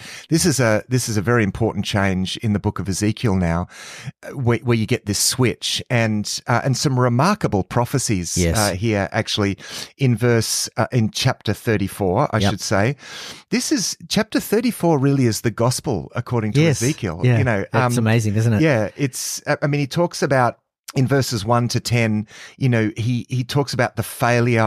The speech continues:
Speaker 1: of the kings of Judah. Now, there's some exceptions, of course. We
Speaker 2: Yeah.
Speaker 1: know
Speaker 2: Yeah.
Speaker 1: that, you know, Hezekiah and Josiah and, um, Jehoshaphat, uh, and others were really good, uh, good kings. But on the whole, you know, he's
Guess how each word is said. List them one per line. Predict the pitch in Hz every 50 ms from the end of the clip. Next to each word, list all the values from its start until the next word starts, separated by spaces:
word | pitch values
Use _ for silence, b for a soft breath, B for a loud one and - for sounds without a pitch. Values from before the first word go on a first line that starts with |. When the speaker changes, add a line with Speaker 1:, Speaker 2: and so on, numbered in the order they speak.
| -
Speaker 1:
of | - 117 98 -
the | 117
kings | - - - 123 117 110 -
of | 110 90
Judah. | - - 104 104 117 156 185 202
Now, | 196 160 143
there's | - 143 135 -
some | - 143 120
exceptions, | 107 - - - 107 - - - 110 98 -
of | -
course. | - - 101 117 - -
We | 113 113
Speaker 2:
Yeah. | 101
Speaker 1:
know | 104 101 101 104 95 - B B B B
Speaker 2:
Yeah. | 85 80 82 B B B
Speaker 1:
that, | 113 107 101 - _ _ _ - - - -
you | - 127
know, | 107 101 90
Hezekiah | 95 113 113 - 113 - - 107 98 98 101 101
and | 98 98
Josiah | - 104 101 92 - - 101 95 95 92 95 98 95
and, | 92 92 92 82 - - -
um, | - 101 95 92 92 92 92 - B B B B B
Jehoshaphat, | - 113 104 - 113 107 - - 120 - - - 98 98 95 - - - - - - - -
uh, | 107 98 92 -
and | 113 104 95 -
others | - 107 104 113 107 101 101 - - - - - - _ _ -
were | 107 123 - 151 143 123 117 113 110 110 95 - 117 113
really | - 139 131 117 107
good, | 92 - 113 113 110 90 - - - -
uh, | - 117 107
good | 101 - 113 101 -
kings. | - - 131 123 107 98 107 123 - - B B B B B B B B B B
But | 127 127 -
on | - 147 143 135
the | 123
whole, | 110 - 165 160 151 110 98 104 110 120 - - _ _ _ _ _ _ _ - _ _
you | - 135 123
know, | 110 104
he's | 95 - 107 107 123 117 104 - - - -